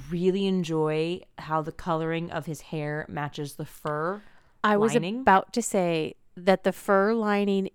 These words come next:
Speaker 2: isn't Snow White,
Speaker 1: Mm-hmm.
Speaker 2: is a Luke. That's a real Santa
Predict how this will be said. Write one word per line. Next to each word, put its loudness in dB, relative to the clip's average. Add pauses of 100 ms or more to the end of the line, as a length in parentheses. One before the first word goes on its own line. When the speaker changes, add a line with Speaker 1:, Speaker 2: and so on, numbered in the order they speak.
Speaker 2:
isn't 2 (760)
Snow 4
White, -2 (880)
Speaker 1:
Mm-hmm. -6 (100)
Speaker 2:
is 2
a 4
Luke. -6 (1000)
That's 4
a 4
real 4
Santa -8